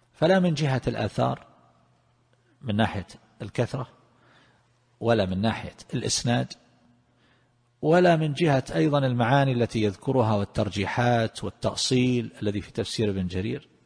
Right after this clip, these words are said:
فلا وجه للمقارنة بين التفسيرين. تفسير ابن جرير رحمه الله مليء بالعلم من الناحيتين، من ناحية الآثار التي يوردها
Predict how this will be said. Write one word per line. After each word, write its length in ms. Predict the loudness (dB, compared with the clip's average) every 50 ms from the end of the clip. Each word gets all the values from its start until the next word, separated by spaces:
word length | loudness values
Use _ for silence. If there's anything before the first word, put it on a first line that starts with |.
| _ _ _ _ _ _ _
فلا 280 | _ -4 -2 0 0 2
وجه 320 | 2 0 0 -2 -4 -8
للمقارنة 760 | -6 -6 -6 -8 -8 -8 -4 -2 -2 -2 -2 -2 -4 -6 -8
بين 260 | -6 -4 -4 -4 -4 -6
التفسيرين. 680 | -8 -8 -10 -10 -10 -8 -8 -8 -8 -8 -10 -12 -14 -18 _ _ _ -18 -18 -14 -10
تفسير 460 | -10 -10 -8 -6 -6 -6 -6 -6 -6
ابن 220 | -10 -8 -8 -8
جرير 300 | -6 -6 -6 -4 -6 -6
رحمه 340 | -6 -8 -10 -10 -10 -8 -8
الله 200 | -8 -8 -10 -12 -12 _ _ -20 -20 -20 -20 -20 -20 -20 -20 -20 _ _ _ _ _ _ -16
مليء 400 | -12 -8 -6 -6 -6 -6 -6 -8
بالعلم 380 | -8 -8 -6 -6 -6 -6 -8 -10 _ _ _ _ _ _ _ _ _ _ -6
من 100 | -2 -2
الناحيتين، 680 | -2 -2 -4 -6 -8 -10 -12 -12 -12 -16 -18 -18 -18 -20 _ _ _ _ _ _ _ _ _ _ _ _ _ _ _ _ -16
من 60 | -14 -12
ناحية 320 | -12 -10 -10 -10 -10 -12 -14 -20 -20 _ _ _ _ _ -14
الآثار 600 | -10 -8 -6 -6 -4 0 0 2 2 2 0 -4 -8 -14 -10 -6
التي 300 | -6 -6 -6 -6 -4 -4
يوردها 540 | -2 0 0 0 2 2 2 2 0 -2